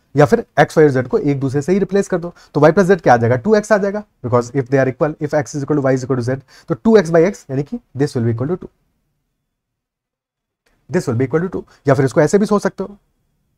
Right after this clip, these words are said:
इसी बात को ऐसे भी सोचा जा सकता है कि देखो, हमने रेशियो में पढ़ा है that if a by b is equal to c by d, then that will also be equal to a plus c upon b plus d।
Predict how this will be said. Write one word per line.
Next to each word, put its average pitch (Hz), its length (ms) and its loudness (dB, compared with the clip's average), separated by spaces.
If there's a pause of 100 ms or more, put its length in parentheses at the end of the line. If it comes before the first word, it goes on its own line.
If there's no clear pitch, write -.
(120)
इसी 131 160 -2
बात 120 200 0
को 151 100 0
ऐसे 131 160 0
भी 190 80 -2
सोचा 190 240 -2
जा 175 60 0
सकता 151 240 -4
है 117 120 -6 (2250)
कि 170 60 4
देखो, 123 220 -2 (220)
हमने 143 260 -4
रेशियो 135 200 0
में 170 60 0
पढ़ा 156 140 0
है 220 180 -4
that 151 220 -4 (180)
if 147 180 -8
a 175 220 2
by 180 180 2
b 156 160 0
is 139 100 -4
equal 151 140 -2
to 147 60 -8
c 190 160 -6
by 165 160 2
d, 117 140 -4 (2000)
then 151 160 0
that 139 160 2
will 156 100 2
also 127 240 0
be 165 120 2
equal 151 160 0
to - 80 -10
a 156 140 0
plus 160 260 -4
c 180 100 0
upon 170 180 -2
b 175 80 -2
plus 170 220 -6
d। 175 60 -12